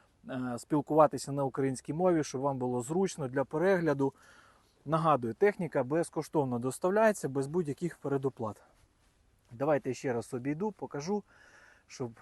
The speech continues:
ви собі вже поміточку зробили, що в нашій компанії є дана техніка. Ну що, друзі, всім дякую за увагу.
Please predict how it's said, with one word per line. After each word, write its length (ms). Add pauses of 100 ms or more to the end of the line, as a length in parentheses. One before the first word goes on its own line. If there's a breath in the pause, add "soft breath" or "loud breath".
(140)
ви 160
собі 280
вже 160
поміточку 560
зробили, 480
що 180
в 60
нашій 280
компанії 560
є 180 (160)
дана 500
техніка. 420 (3000 soft breath)
Ну 60
що, 140
друзі, 300
всім 380
дякую 400
за 120
увагу. 540